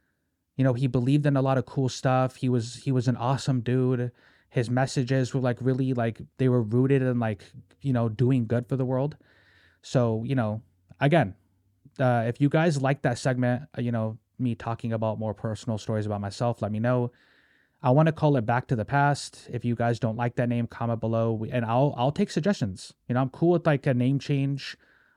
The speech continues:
on that segment. I just feel like it's cool to become more personal with, like, the people who watch us, because,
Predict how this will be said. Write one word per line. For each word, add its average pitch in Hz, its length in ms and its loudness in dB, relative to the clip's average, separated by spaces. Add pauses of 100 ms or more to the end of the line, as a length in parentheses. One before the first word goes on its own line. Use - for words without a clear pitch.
on 123 140 2
that 131 180 0
segment. 143 400 0 (420)
I 143 80 4
just 170 180 4
feel 185 120 4
like 170 120 4
it's 151 140 2
cool 156 240 2
to 151 100 6
become 139 360 -2
more 127 180 0
personal 139 640 -2 (100)
with, 123 140 -2
like, 120 160 -2
the 117 100 -4
people 127 280 -4
who 113 60 0
watch 104 260 -2
us, 147 160 -4
because, 113 600 -4